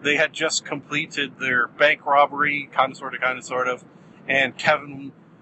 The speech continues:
McAllister was taking pictures of them and says, "S-, smile," or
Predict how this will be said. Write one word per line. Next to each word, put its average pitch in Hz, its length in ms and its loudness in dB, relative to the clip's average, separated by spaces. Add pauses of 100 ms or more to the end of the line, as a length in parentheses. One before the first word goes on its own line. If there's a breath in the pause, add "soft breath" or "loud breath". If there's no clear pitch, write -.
(440)
McAllister 156 640 0
was 143 220 -4
taking 143 320 -4
pictures 156 380 -4
of 165 140 2
them 202 240 -8
and 135 180 -6
says, 143 300 -4
"S-, - 420 -8 (340)
smile," 233 600 6
or 131 340 2